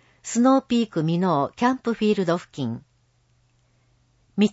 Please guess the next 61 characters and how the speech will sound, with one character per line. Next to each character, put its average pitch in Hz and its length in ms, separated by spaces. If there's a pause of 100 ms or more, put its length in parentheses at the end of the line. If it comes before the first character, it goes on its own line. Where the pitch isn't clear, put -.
の 294 200
両 254 280
側 226 380
を 185 60
緑 254 380
が 156 240
覆 156 280
う 143 60
清 - 320
々 277 260
し 220 200
い 143 60
ル 147 180
ー - 100
ト。 117 200 (1080)
住 247 240
民 247 180
の 220 120
皆 214 200
さ 196 200
ん 170 60
の 160 120
声 269 300
援 277 220
を 226 120
受 220 120
け 277 80
な 262 120
が 202 140
ら 135 120
住 202 200
宅 240 280
街 143 280
を 120 40
走 135 340
る。 - 160 (1400)
コ 294 140
ー 320 60
ス - 140
ご 311 120
と 262 140
に 180 160
抽 294 180
選 294 260
会 156 280
を 127 80
実 147 200
施。 - 300 (560)
東 285 260
京 202 400
二 269 240
ゼ 285 140
ロ 180 160
二 240 240
ゼ 233 140
ロ 208 180
オ 175 80
リ 220 120
ン 208 60
ピ 196 140
ッ 196 60